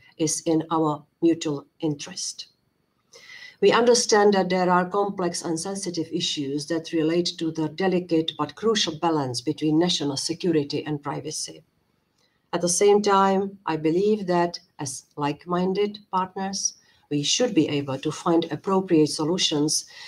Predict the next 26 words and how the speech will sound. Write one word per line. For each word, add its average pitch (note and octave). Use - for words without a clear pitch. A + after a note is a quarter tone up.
as F3
we G#3+
have A#3
to A3+
address G3+
principles D3+
that D#3+
are D3
cherished D3
on C#3
both E3+
sides G3+
of D#3
the E3
Atlantic. F3+
To G3
name G#3
some, F3+
access F#3
to F#3+
court, G3+
enforceable F3+
individual E3
rights F3+
and D#3+
limitations E3